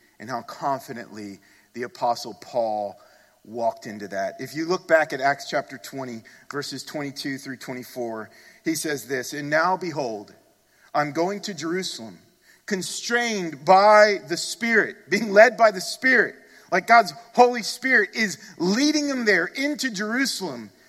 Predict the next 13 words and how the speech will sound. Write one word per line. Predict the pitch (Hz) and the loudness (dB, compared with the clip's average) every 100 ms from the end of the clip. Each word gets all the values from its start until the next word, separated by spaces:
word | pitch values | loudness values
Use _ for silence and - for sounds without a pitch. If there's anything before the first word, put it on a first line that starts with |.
| _ _ - | _ _ -12
not | 151 170 196 165 | -4 0 0 -2
knowing | 185 185 190 175 156 | -6 -4 -4 -6 -8
what | 160 | -10
will | 160 143 | -8 0
happen | 147 135 135 120 | 0 0 -6 -12
to | 139 | -12
me | 120 117 | -10 -10
there. | 110 110 92 _ _ _ _ _ _ _ _ _ _ _ _ _ 127 | -6 -8 -8 _ _ _ _ _ _ _ _ _ _ _ _ _ -12
H-, | - | -6
how | 135 | -6
many | 135 131 | -6 -8
of | 123 | -2
that's | 139 127 - | -2 -2 -8